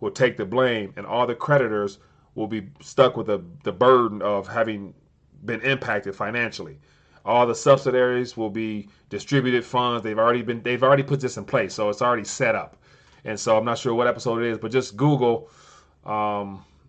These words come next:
let me, what, Google. Uh, it's, it's part of the Dodd-Frank Act, so just I, I'll come up with a minute, come up with it in a minute. But it's prior episode where it's probably titled something to do with the banking in-, industry. I think it was back in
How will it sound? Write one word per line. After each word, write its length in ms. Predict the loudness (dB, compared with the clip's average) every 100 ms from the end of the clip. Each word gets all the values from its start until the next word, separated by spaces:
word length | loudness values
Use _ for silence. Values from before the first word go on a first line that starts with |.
| _ _ -20
let 140 | -14 -10
me, 80 |
what, 480 | -8 -6 -8 -12 -8
Google. 540 | 0 2 4 2 2 -8 _ _ _ _ _ _ _ _ _ -12
Uh, 180 | -10 -2
it's, 160 | -2 0
it's 220 | -6 -2
part 180 | 4 4
of 60 |
the 60 | 4
Dodd-Frank 480 | 2 2 0 -4 -6
Act, 200 | -8 -4
so 180 | -4
just 240 | -2 -6 -4
I, 180 | -2 -2
I'll 200 | -2 -2
come 180 | -2
up 100 | -2
with 120 | -2 -2
a 20 |
minute, 340 | -4 -8 -8
come 160 | -2 -2
up 140 | -2
with 140 | -4 -6
it 160 | -6
in 120 | -8
a 80 | -8
minute. 360 | -6 -6 -6 -2
But 320 | 0 0 -4 _ _
it's 160 | -14 -10
prior 320 | 0 2 4
episode 480 | 2 0 0 2 0
where 340 | -2 -2 -2
it's 300 | -4 -10 -14
probably 300 | -4 -4 -4
titled 360 | -4 0 0 -2
something 280 | -8 -8
to 60 | -8
do 100 | -8
with 100 | -8
the 60 | -8
banking 320 | -10 -10 -12
in-, 100 | -14 -12
industry. 380 | -12 -12 -16 -18 -10
I 40 |
think 160 | -6 -4
it 60 |
was 160 | -4 -4
back 280 | -2 -2 -2
in 200 | -10